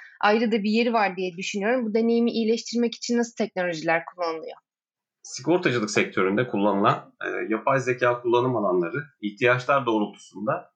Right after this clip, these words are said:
Speaker 2: teknolojiyle buluşarak büyük bir hızla artarak devam etmektedir. E, chatbotlar, sanal asistanlar,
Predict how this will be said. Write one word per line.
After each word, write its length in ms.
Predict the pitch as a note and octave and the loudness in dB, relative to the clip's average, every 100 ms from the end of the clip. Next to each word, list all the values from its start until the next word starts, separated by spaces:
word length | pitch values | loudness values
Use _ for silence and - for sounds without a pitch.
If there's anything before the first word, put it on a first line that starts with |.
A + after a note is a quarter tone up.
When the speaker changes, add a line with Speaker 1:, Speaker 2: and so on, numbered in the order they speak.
| _ - | _ -6
Speaker 2:
teknolojiyle 680 | A2 B2+ C3 C3+ B2 B2 A2+ | -4 0 0 0 0 0 0
buluşarak 640 | B2 - A#2 C#3+ - - | -4 0 0 0 -2 -12
büyük 280 | A2 C3+ C3 | -6 -4 -2
bir 80 | G#2+ | -4
hızla 260 | A2 G#2+ B2+ | -2 0 2
artarak 440 | A#2 - C3+ C3 | 2 2 0 0
devam 280 | A#2 A#2 F#2 | 2 4 2
etmektedir. 720 | - - - - C#3 - _ _ _ _ _ _ _ _ | -2 -10 -14 -18 -18 -20 _ _ _ _ _ _ _ _
E, 200 | - G2 | -2 -2
chatbotlar, 600 | - C#3+ C#3+ B2+ - F#2 | 2 0 2 0 2 0
sanal 500 | A#2 - - A#2 C#3 | 0 -6 0 2 4
asistanlar, 640 | B2+ A#2 - F2+ E2 D#2+ | 2 2 0 0 0 -2